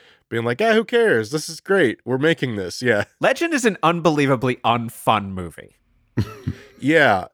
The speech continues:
Speaker 1: which, yes.
Speaker 2: Which is the plus,
Speaker 1: I,
Speaker 2: I
Speaker 1: I
Speaker 2: think,
Speaker 1: agree
Speaker 2: for
Speaker 1: with that.
Speaker 2: some viewers and probably for elements of it for you. Like, I, uh, but, like,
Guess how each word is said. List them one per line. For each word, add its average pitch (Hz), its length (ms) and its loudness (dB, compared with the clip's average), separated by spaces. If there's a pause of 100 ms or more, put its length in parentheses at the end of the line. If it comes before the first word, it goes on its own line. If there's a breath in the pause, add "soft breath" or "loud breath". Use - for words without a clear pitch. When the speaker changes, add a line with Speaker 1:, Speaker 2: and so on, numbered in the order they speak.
(140)
Speaker 1:
which, 147 580 -2
yes. 127 360 -4
Speaker 2:
Which 175 180 -2
is 208 140 -2
the 214 80 0
plus, 254 340 -2
Speaker 1:
I, 143 160 0
Speaker 2:
I 160 180 0
Speaker 1:
I 156 40 2
Speaker 2:
think, 175 160 0
Speaker 1:
agree 143 100 0
Speaker 2:
for 175 140 0
Speaker 1:
with 143 80 -8
that. 98 160 -6
Speaker 2:
some 175 280 -2
viewers 147 440 0
and 143 120 -4
probably 143 360 2
for 131 420 0
elements 135 520 2
of 120 160 4
it 123 140 0
for 127 220 0
you. 135 260 -2
Like, 107 240 -4
I, 117 100 -2
uh, 120 160 -4
but, 135 260 -2
like, 127 340 -2